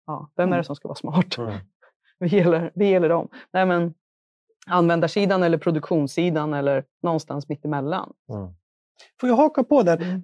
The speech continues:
Speaker 3: Du, du nämnde lagringstekniker. Jag har försökt
Speaker 1: Mm.
Speaker 3: att hitta effektiva lagringstekniker.
Speaker 1: Mm.
Speaker 3: Den enda jag hittar är pumpad lagring i vattenkraft då.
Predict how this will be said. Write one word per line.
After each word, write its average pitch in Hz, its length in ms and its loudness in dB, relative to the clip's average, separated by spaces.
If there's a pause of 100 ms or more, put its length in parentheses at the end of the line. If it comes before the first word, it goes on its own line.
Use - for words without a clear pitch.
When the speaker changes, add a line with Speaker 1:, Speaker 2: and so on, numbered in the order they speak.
(160)
Speaker 3:
Du, 240 280 4
du 240 140 6
nämnde 226 760 6
lagringstekniker. 196 1120 2
Jag 208 80 4
har 254 40 4
försökt 240 220 -2
Speaker 1:
Mm. 185 120 0
Speaker 3:
att 214 60 -2
hitta - 460 0
effektiva 165 580 0
lagringstekniker. 175 840 0
Speaker 1:
Mm. 196 120 0
Speaker 3:
Den 247 80 2
enda 262 180 4
jag 196 80 4
hittar 165 240 -2
är 135 40 -6
pumpad 139 400 -4
lagring 151 560 -4
i 170 220 -4
vattenkraft 160 640 -4
då. 143 100 -18